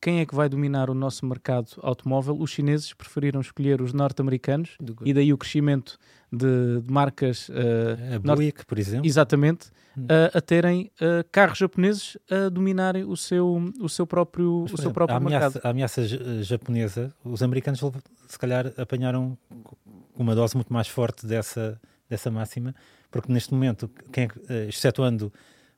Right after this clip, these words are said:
Speaker 3: eh, eh, aquele segmento das pickups, que é o, o último bastião dos norte-americanos, eh, se formos a ver as vendas de S U Vs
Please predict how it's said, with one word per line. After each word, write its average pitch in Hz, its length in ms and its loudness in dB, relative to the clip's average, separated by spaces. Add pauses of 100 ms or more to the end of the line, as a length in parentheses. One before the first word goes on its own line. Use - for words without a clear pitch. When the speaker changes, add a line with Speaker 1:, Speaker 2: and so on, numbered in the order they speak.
(120)
Speaker 3:
eh, 107 640 -6
eh, 110 240 -6
aquele 113 220 -2
segmento 113 320 0
das - 80 -4
pickups, - 480 -2
que 101 260 -14 (320)
é 123 80 -6
o, 117 60 -4
o 123 260 0
último 123 280 4
bastião 113 440 0
dos 101 140 -6
norte-americanos, 117 720 -2 (560)
eh, 98 240 -2
se - 140 -10
formos 107 340 0
a 110 40 2
ver 107 180 2
as 95 100 0
vendas 110 240 0
de 113 400 0
S 110 180 -6
U 135 60 -2
Vs 120 420 -4